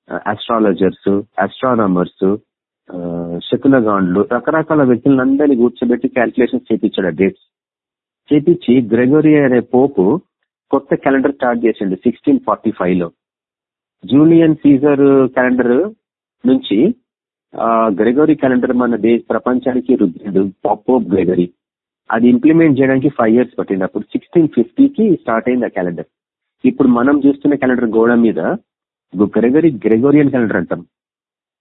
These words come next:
ఈ గ్రెగోరియన్ క్యాలెండర్ కి జూలియన్ క్యాలెండర్ కి almost ten, eleven డేస్ డిఫరెంట్ ఉంటుంది. నేను ఎందుకు బర్త్‌డే సెలబ్రేట్ చేయనంటే,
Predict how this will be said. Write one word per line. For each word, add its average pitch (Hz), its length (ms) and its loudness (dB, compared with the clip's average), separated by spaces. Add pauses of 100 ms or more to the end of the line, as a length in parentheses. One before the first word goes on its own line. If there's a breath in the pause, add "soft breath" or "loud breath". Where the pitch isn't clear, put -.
ఈ 127 180 2
గ్రెగోరియన్ 135 460 2
క్యాలెండర్ 131 340 0
కి 143 640 2
జూలియన్ 127 420 0
క్యాలెండర్ 120 300 -4
కి 156 140 -4
almost 131 540 -2 (100)
ten, 131 220 2
eleven 123 240 0
డేస్ 127 200 0
డిఫరెంట్ 98 400 -4
ఉంటుంది. 76 260 -10 (720)
నేను 123 140 2
ఎందుకు 135 280 2
బర్త్‌డే 113 360 0
సెలబ్రేట్ 101 560 -2
చేయనంటే, 95 460 -4